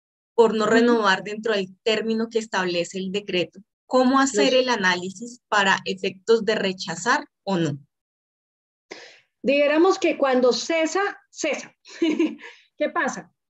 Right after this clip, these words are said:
Speaker 2: Las cámaras de comercio, cuando yo no hice mi renovación dentro de los cinco días, eh, hábiles del mes de abril, que se establece así por el tema fluctuante de Semana Santa, que es una semana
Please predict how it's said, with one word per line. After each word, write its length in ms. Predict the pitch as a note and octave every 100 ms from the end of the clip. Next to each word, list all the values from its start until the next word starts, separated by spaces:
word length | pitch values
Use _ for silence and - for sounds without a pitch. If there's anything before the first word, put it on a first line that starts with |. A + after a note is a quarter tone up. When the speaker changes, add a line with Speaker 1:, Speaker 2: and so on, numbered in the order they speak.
| _ -
Speaker 2:
Las 300 | B3 A#3+ -
cámaras 440 | D4 D4 E4+ E4
de 100 | F4
comercio, 680 | D4 B3+ A#3+ A3+ A3+ C4 C4
cuando 320 | C4+ B3 G#3+
yo 160 | G3+ A3+
no 120 | B3+
hice 240 | C#4 D4+
mi 160 | D4+ D4+
renovación 640 | C4 A3 G3 G3 G3+ F#3+
dentro 380 | B3 B3+ B3 C4+
de 100 | A#3+
los 260 | G3+ F3+ -
cinco 400 | D4+ C#4 C#4+ D4+
días, 480 | C#4+ G#3 G3+ _ _ _ _ _ _ _ _ _ _ _ -
eh, 840 | G#3+ G#3 G#3 G#3 G#3 G3+ E3+ _ _ _ _ -
hábiles 760 | A#3 B3 A#3 A#3 A#3+ - - _ _ _ _ -
del 140 | G#3+
mes 160 | G#3+ G3
de 100 | A#3+
abril, 400 | B3+ G#3+ A3+ - _ -
que 140 | G3+
se 100 | G#3
establece 440 | G#3+ A3+ G3 F3+ A3
así 200 | D4+ E4+
por 160 | A#3
el 140 | G3 G3+
tema 420 | F#3+ G#3 G#3+ - _ -
fluctuante 640 | A3 A3 A3 G#3+ G#3 A3
de 200 | G#3+ G3
Semana 400 | F#3 F#3+ F#3+ G3
Santa, 540 | G3 C4 A#3+ A3 G#3 _
que 140 | F3
es 160 | G3 -
una 180 | G3 G3
semana 500 | G3 F#3+ F#3 F#3